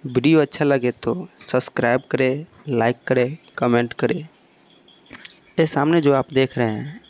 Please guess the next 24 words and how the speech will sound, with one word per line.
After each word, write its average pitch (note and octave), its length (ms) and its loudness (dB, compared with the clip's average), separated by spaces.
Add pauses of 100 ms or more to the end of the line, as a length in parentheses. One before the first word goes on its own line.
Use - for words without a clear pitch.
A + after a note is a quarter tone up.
(260)
आज C3+ 280 -2
षष्ठी A#2+ 400 -2
है, D#3+ 200 -6 (640)
लेकिन B2+ 480 -2
अभी B2 240 0
से A#2+ 140 -2
दुकान A#2 340 0
लग A2+ 160 0
गया A2 200 2
है A2 80 2
यहाँ G#2+ 240 -2
पे, G2+ 160 -2 (920)
जो C3+ 200 2
रंग C3+ 260 0
बिरंग B2 300 0
के A#2 180 -6 (540)
घर A#2+ 220 0
में B2+ 140 4
सजाने A#2 420 0
के B2 160 -6
लिए B2 320 -2 (840)
सारा A#2 340 0
सामान A#2 360 -2
है। C#3 280 -6